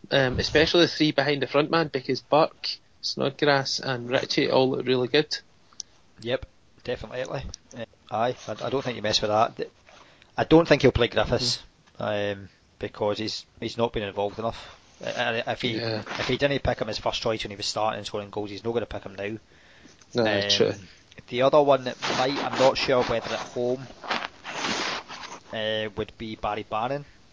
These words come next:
Speaker 2: whether he'll play him at
Speaker 1: Mm-hmm.
Speaker 2: home, whether you'd maybe go in, go for James McArthur instead.
Speaker 1: Yeah,
Speaker 2: Uh, but
Speaker 1: that's, that's the one I think. But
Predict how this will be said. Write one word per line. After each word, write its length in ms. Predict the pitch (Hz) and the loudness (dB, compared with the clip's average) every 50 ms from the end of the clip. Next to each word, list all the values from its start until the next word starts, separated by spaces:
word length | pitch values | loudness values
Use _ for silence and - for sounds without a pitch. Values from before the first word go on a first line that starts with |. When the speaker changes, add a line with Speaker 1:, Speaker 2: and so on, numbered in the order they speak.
| - - - - | -20 -20 -12 -8
Speaker 2:
whether 200 | 117 113 107 107 | -8 -6 -6 -6
he'll 100 | 107 104 | -8 -8
play 260 | - - - 120 113 | -8 -8 -8 -6 -6
him 60 | 110 | -4
at 60 | 110 | -4
Speaker 1:
Mm-hmm. 140 | 110 113 120 | -2 -2 -2
Speaker 2:
home, 120 | 120 117 120 | -2 -2 -2
whether 180 | 123 113 110 | -4 -6 -6
you'd 220 | 117 113 107 - 110 | -6 -8 -10 -8 -6
maybe 340 | 117 117 117 120 120 117 107 - - - - - - - | -6 -6 -4 -4 -6 -6 -6 -8 -12 -18 -20 -20 -14 -8
go 220 | - 123 113 117 | -6 -4 -2 -2
in, 240 | 113 113 113 113 107 - - - - - | -2 -4 -6 -12 -14 -16 -18 -20 -10 -6
go 120 | - 127 | -4 -2
for 140 | 113 - 120 | 0 0 -2
James 220 | - 123 113 113 107 | -2 -2 -4 -4 -4
McArthur 440 | 113 113 - 117 113 120 - 117 107 | -4 -4 0 0 0 0 0 -4 -10
instead. 460 | 107 110 - - 131 123 131 139 143 - - - - - - - - - - - - - - | -10 -8 -8 -4 0 0 0 0 0 -4 -8 -18 -20 -20 -20 -20 -20 -20 -20 -20 -18 -10 -4
Speaker 1:
Yeah, 500 | - 120 117 113 110 110 110 107 113 - - - - - - _ - - | 2 4 6 6 6 6 4 2 0 -4 -10 -14 -20 -20 -20 _ -14 -12
Speaker 2:
Uh, 60 | - - - - - - - - | -12 -14 -16 -20 -20 -20 -8 0
but 80 | - | 4
Speaker 1:
that's, 320 | 139 135 131 131 - - - | 6 6 6 4 2 0 2
that's 240 | 151 143 - - | 4 4 4 6
the 80 | - 160 | 6 6
one 160 | 131 123 120 | 6 6 6
I 100 | 127 139 131 | 6 4 2
think. 420 | - - 151 135 131 - - - | 2 2 2 2 2 -2 -4 0
But 200 | - 143 120 - | 0 2 2 0